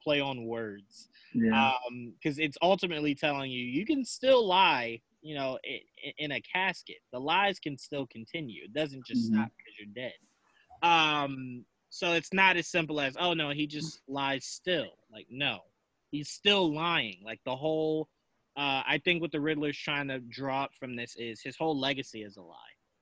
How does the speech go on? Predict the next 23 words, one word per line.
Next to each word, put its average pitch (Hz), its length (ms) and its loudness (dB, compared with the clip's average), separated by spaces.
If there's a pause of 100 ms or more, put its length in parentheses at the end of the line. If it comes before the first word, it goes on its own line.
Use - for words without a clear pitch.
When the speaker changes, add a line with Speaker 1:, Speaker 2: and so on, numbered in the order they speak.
(240)
Speaker 1:
Everything 160 420 2
Speaker 2:
Mm-hmm. - 40 -4
Speaker 1:
about 127 240 -4
him 110 180 -12
is 98 160 -18
a 82 60 -20
lie. 64 240 -20
It's - 200 -16
corrupt. 135 640 -4 (300)
You 127 100 -12
know, 123 160 -6
he 120 120 -10
got 127 260 2
it 120 120 -4
the 117 80 -10
dirty 123 340 -2
way. 120 420 -2 (440)
Um, 110 680 -2
so - 140 -6
I 147 120 4
love 143 300 0
that. 113 200 -2 (120)
But 165 280 4